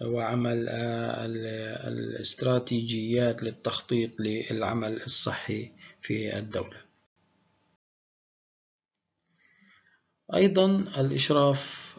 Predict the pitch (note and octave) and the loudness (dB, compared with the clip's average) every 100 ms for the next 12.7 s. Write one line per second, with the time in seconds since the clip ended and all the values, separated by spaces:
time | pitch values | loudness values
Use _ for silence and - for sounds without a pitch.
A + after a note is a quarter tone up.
0 | - - - C3+ - - B2 B2 A2+ A#2 | 0 2 4 2 0 2 2 2 -2 -2
1 | G#2+ A#2+ A#2 B2 A#2+ - G#2+ A2 C3 D3 | 0 0 2 0 0 -4 -4 -2 -2 0
2 | E3+ F3+ - - B2+ A#2+ A#2 A#2 A2 - | 0 -2 -8 -4 -2 0 0 -2 -4 -2
3 | - - G#2+ A#2 A#2 G#2+ G2+ A2 C3 D3+ | 2 2 2 -2 -2 -4 -4 -2 0 2
4 | F3 G#3 - - - _ _ _ - A#2 | 2 0 -4 -16 -20 _ _ _ -10 -4
5 | A#2+ B2 B2 A2+ A2+ G#2+ B2 A#2+ A#2+ A2+ | -2 0 -2 -2 -6 -4 -2 0 0 -2
6 | - - G#2+ A#2 A#2 A2 - G#2 - C3+ | -4 -10 -4 -2 -2 -4 -6 -2 0 0
7 | C3+ - D#3+ E3+ - - - - - - | -2 -2 -2 -4 -14 -20 -20 -20 -18 -6
8 | B2+ B2 - C3+ C3 - - C#3 C3+ B2 | -2 2 4 4 2 2 2 2 0 -2
9 | A2+ G#2+ G#2+ G#2+ D3+ F#3 F3 E3 E3 D#3+ | -2 -4 -2 0 2 4 4 4 2 2
10 | D#3 D3+ C#3 C3 - D3 C#3 C3 A#2+ - | 2 0 0 -2 0 -2 -4 -4 -2 0
11 | C3 - B2+ C3 A#2+ G#2+ G#2 G2+ - B2+ | -2 -2 0 0 -2 -6 -8 -10 -2 -2
12 | B2 A#2+ A#2 A#2 A2 A2+ | -2 -2 -2 -2 -2 -4